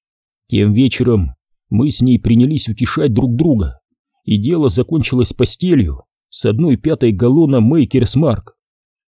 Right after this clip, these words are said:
Она покончила с собой в той же квартире,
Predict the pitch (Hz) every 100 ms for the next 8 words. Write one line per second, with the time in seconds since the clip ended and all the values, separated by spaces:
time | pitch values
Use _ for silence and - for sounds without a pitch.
0 | _ _ _ _ - 123 104 123 110 110
1 | 143 127 113 107 - 113 110 139 80 62
2 | _ _ _ - 139 147 92 107 113 113
3 | - 160 80